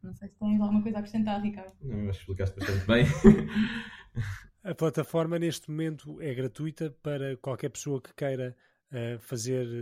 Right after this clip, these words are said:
Speaker 3: ehm, os exercícios dos exames? Ehm, é paga? Como é que funciona?
Speaker 2: Eh,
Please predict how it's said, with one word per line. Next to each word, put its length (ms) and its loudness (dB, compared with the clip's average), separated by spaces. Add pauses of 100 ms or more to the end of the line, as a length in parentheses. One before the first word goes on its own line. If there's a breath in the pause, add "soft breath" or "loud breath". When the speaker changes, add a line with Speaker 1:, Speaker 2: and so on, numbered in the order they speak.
(220)
Speaker 3:
ehm, 760 -12 (460)
os 180 -12
exercícios 580 -8
dos 180 -12
exames? 580 -8 (440 soft breath)
Ehm, 420 -6 (200)
é 200 -12
paga? 460 -4
Como 160 -10
é 40 -6
que 80 -16
funciona? 460 -14 (920)
Speaker 2:
Eh, 400 0